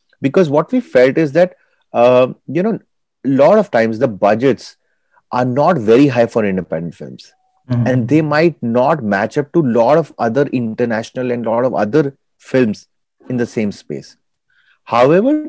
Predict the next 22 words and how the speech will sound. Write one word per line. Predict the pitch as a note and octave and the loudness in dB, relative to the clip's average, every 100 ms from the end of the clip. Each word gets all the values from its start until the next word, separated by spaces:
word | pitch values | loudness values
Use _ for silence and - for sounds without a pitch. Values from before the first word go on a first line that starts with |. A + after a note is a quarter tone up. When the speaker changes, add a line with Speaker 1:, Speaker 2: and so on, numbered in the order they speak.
| - | -10
Speaker 1:
the | G#3 | -12
storytelling | - C3+ D#3+ E3 C3 C3+ C#3 | -2 2 2 4 2 2 -2
or | G#2+ C3 D3 | 0 2 2
the, | D#3+ E3 E3 _ _ - | 2 0 0 _ _ -6
the | D3+ - | -6 0
idea | C3 C#3 E3+ C#3 - _ _ _ _ _ - | 2 4 4 2 0 _ _ _ _ _ -4
would | A#2+ D3+ | -2 2
be | G3 | 4
really | D3+ F3 E3+ | 4 4 4
amazing. | A2 G2+ F2+ F2 - _ _ _ _ _ _ _ _ | 4 2 0 -4 -8 _ _ _ _ _ _ _ _
S-, | - - | -20 -12
but | A2+ A2+ G3+ - _ | -4 0 0 -2 _
if | D3+ D3+ - | -2 -2 -2
we, | A3+ - | -4 0
if | D3+ - | -2 0
we | G#3+ A3 - _ _ _ - | 0 -2 -4 _ _ _ -4
be | D3+ G#3+ G#3 _ - | 0 0 -2 _ -2
too | A3 G3 | 0 2
critical | C#3 B2+ F3 F#3+ | 0 2 2 6
of | F3+ D3 | 4 4
these | D3+ D3+ | 0 -2
films | - C3+ A2 | 0 -2 -2